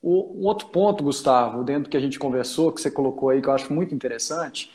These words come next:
e que, inclusive, foi a conclusão de um reporte feito pela Distrito, que eu achei fantástico sobre o mercado de cripto,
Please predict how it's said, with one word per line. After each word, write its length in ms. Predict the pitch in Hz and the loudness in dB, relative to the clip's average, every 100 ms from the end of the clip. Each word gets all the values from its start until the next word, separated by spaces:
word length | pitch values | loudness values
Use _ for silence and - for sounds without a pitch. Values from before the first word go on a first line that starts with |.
| - _ | -20 _
e 100 | 139 | -2
que, 120 | 135 | 2
inclusive, 580 | 170 170 151 123 170 143 | 2 4 4 6 4 2
foi 260 | - 156 185 | 0 4 4
a 60 | |
conclusão 960 | - 180 180 165 143 110 147 165 123 - - | 4 0 2 4 4 2 2 2 0 -6 -4
de 140 | 127 | 0
um 160 | 143 135 | 2 2
reporte 440 | 127 - 139 - | 2 4 2 2
feito 240 | - 139 | 0 0
pela 180 | - 139 | 2 2
Distrito, 540 | 135 123 - 139 160 - | 2 -2 -4 0 0 2
que 60 | |
eu 60 | 139 | 0
achei 180 | 131 143 | 2 -2
fantástico 600 | - - - 147 147 - | -2 -4 2 2 2 0
sobre 180 | 143 127 | -2 0
o 40 | |
mercado 360 | 131 131 131 127 | -2 0 0 0
de 100 | 117 | -8
cripto, 520 | - 131 160 - 110 | -2 0 0 -2 -16